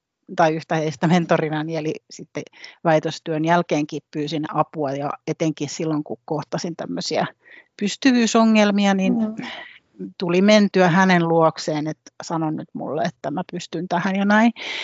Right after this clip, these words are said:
Speaker 1: Mutta siis, ja multa on iteltä pyydetty apua esimerkiksi sellaisissa tilanteissa, kun pohdittu jotain siirto-, urasiirtymää tai esimerkiksi tätä, niin kuin, matkalaukkutyöhön liittyvää tatsia, koska mä oon itse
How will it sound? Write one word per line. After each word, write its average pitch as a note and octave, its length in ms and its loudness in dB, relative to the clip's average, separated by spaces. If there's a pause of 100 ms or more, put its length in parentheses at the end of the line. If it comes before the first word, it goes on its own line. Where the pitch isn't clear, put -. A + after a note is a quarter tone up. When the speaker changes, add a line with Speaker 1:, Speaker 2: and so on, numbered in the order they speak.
(220)
Speaker 1:
Mutta F#3 300 0
siis, F3+ 400 2
ja F#3+ 80 4
multa G3 260 4
on F#3+ 80 2
iteltä C4 400 4
pyydetty F3+ 500 -4
apua F3 400 0
esimerkiksi F3+ 680 -2
sellaisissa F3+ 520 2
tilanteissa, D#3 540 -8
kun D#3 160 -10
pohdittu D3 640 -4
jotain D#3 400 -2
siirto-, D3 460 -2
urasiirtymää D3+ 920 0
tai C#3+ 180 2 (100)
esimerkiksi D#3+ 320 -6
tätä, D3+ 340 2
niin D#3+ 180 -2
kuin, E3+ 140 -6
matkalaukkutyöhön D#3 1000 -2
liittyvää E3+ 540 -8 (380)
tatsia, E3 380 0
koska D#3 240 -8
mä D3+ 80 -6
oon E3 80 2
itse E3 200 -4